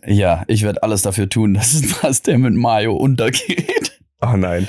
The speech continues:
Speaker 1: Den Stre-, den, den Streit haben wir auch immer in der W G.
Speaker 2: Echt?
Speaker 1: Weil in, in Niederbayern, also so, na, halt oben in Bayern, das, das finde ich auch komisch, dass der obere Teil von Bayern Niederbayern heißt. Und eigentlich sollte
Speaker 2: <laughs> Ja.
Speaker 1: der un-,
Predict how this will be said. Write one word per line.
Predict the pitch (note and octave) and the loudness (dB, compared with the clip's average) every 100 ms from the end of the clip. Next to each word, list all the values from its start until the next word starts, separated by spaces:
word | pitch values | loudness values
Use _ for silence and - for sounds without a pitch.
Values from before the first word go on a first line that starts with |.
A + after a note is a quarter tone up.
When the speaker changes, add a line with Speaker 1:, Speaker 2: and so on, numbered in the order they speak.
| - | -2
Speaker 1:
Den | B2+ | -2
Stre-, | - - | -2 -4
den, | A#2+ C#3+ C#3 C3 | -4 0 0 0
den | C#3 | -2
Streit | - C#3 | 0 0
haben | C#3 C3 | 2 2
wir | B2 | 0
auch | A2 | 0
immer | A2+ | 0
in | A2 | 0
der | G#2+ | 0
W | G#2+ | -2
G. | G#2+ G2 E2+ F2 - _ _ _ | -2 -2 -2 -4 -12 _ _ _
Speaker 2:
Echt? | - C3 - | -2 -2 0
Speaker 1:
Weil | G#2+ A2 A2+ G#2+ | -2 0 0 0
in, | A#2 A#2 A#2 | 2 2 0
in | B2 A#2 | 0 2
Niederbayern, | B2+ C3 B2 B2+ C3 C3 C3 | 2 2 2 0 0 0 0
also | G#2+ G#2 | 0 0
so, | G2 G2+ G2 G2 G2 - _ _ _ _ - | 0 -2 -2 -4 -6 -10 _ _ _ _ -6
na, | G2 | 0
halt | F#2 E2+ - | 2 0 0
oben | F#2 F2+ | 0 0
in | F2+ | 0
Bayern, | F2+ G#2 G2+ F#2 - | 0 0 0 -2 -4
das, | - F#2+ | -6 -4
das | - F#2 | -4 -2
finde | F#2+ | 0
ich | E2 | 0
auch | D#2 | -2
komisch, | - G2 F#2 | -2 -2 -2
dass | F#2+ - - | -4 -6 -4
der | G2 | -2
obere | F#2+ F#2 | -2 -2
Teil | F#2 F#2+ | -2 -2
von | G2+ F#2 | -2 0
Bayern | F#2 F#2 | 0 0
Niederbayern | G2 G#2+ G#2 G2 G2 G2+ | 0 0 0 -2 -2 0
heißt. | A#2+ A#2 - | 0 -2 -2
Und | F3 | -2
eigentlich | - B3 | 0 -2
sollte | F#2+ G2 | -2 -2
Speaker 2:
<laughs> | |
Ja. | - | 0
Speaker 1:
der | G2 | -2
un-, | C#2+ | -2